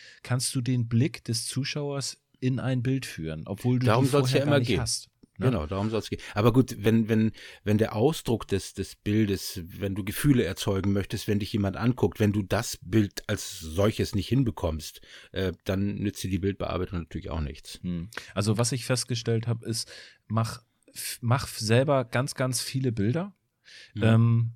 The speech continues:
Speaker 1: und beim Durchgucken wirst du merken, wenn du mit der Cursor-Taste nach rechts hämmerst,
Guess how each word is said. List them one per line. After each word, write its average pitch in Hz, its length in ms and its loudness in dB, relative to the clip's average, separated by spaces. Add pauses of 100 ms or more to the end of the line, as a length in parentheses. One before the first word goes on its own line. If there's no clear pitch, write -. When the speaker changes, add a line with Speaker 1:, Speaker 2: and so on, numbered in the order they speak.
Speaker 1:
und 117 340 4 (640)
beim 113 180 0
Durchgucken 131 680 -2 (760)
wirst 123 300 -2
du 131 80 0
merken, 120 400 -2
wenn 107 160 0
du 110 280 0
mit 117 300 -2
der 113 160 0
Cursor-Taste 139 800 -4
nach 120 240 -6
rechts - 580 -6
hämmerst, 90 600 -6